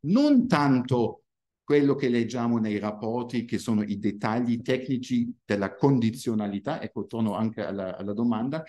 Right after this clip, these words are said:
la condizionalità che è stata negli ultimi quindici anni praticamente solamente interpretata come cosa tecnica da lasciare alla Commissione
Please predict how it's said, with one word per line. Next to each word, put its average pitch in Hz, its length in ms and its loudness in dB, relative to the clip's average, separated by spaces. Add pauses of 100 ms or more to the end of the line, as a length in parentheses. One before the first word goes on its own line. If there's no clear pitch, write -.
(160)
la 117 180 -4
condizionalità 139 920 0
che 131 300 0
è 110 140 -2
stata 156 480 -2
negli 117 240 2
ultimi 156 380 0
quindici 170 420 -2
anni 160 320 -4
praticamente 151 920 -2
solamente 160 800 4
interpretata 127 720 -4
come 120 440 -2 (240)
cosa 107 240 0
tecnica 117 800 -2
da 117 100 0
lasciare 117 560 2
alla 117 240 0
Commissione 117 800 -2